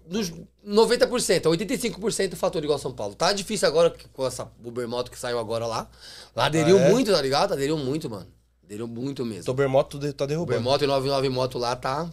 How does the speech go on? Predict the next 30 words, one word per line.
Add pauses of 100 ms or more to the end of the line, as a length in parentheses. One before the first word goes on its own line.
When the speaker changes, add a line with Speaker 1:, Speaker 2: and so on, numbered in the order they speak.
(120)
Speaker 1:
tipo,
tirou,
tipo,
trinta
por
cento
da
demanda
dos
caras. (340)
Mas
quem
anda
de
carro,
não
é
de
carro,
né?
Speaker 2:
É
porque
as
corridas
curtas,
né?
A
moto
pega,
né?